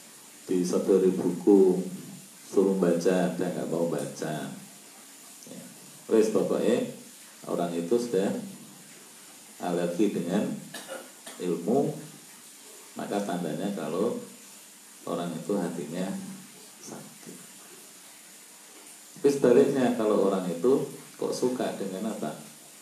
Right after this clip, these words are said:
Ilmu. Di mana saja ada ilmu,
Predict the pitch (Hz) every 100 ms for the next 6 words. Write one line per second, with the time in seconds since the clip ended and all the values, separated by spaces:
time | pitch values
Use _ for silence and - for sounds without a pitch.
0 | - 92 87 85 - 71 - - - -
1 | - - - - - - - - - -
2 | - - - - 92 92 107 110 107 -
3 | 98 - 92 - - - 87 110 143 -